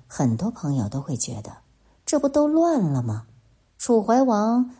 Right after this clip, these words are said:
怎么办事儿这么不仔细呢？其实这没准儿啊，就是楚怀王的本意。怀王其实就是想刘邦和魏豹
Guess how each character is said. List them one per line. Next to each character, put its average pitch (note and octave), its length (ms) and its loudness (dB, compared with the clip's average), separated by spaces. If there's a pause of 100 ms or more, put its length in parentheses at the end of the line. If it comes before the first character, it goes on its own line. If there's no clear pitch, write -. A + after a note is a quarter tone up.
(100)
怎 - 160 -2
么 A#3 100 0
办 B3+ 280 2
事 B3+ 140 0
儿 A#3+ 180 2
这 C#4 160 -2
么 A#3+ 140 2
不 A#3+ 140 0
仔 B2 340 -6
细 C4 300 -2
呢？ A3+ 200 -8 (1040)
其 - 200 -4
实 C3 400 -4
这 E3 180 -6
没 C#3 220 -6
准 A2+ 200 -8
儿 F#2 100 -16
啊， G#2+ 220 -16 (360)
就 C4 280 0
是 F3 220 -6
楚 G2+ 320 -8
怀 C3 300 -8
王 C#3+ 260 -6
的 E3 140 -10
本 G#2 200 -12 (140)
意。 D#3+ 300 -12 (760)
怀 G#3 240 0
王 A3+ 560 0
其 A3 200 -2
实 A3 120 -2
就 A3 180 -2
是 G3+ 180 -4
想 C3+ 420 -2 (220)
刘 G3 260 2
邦 B3 380 0
和 D#3 380 -4
魏 G3+ 220 0
豹 G#3+ 280 -8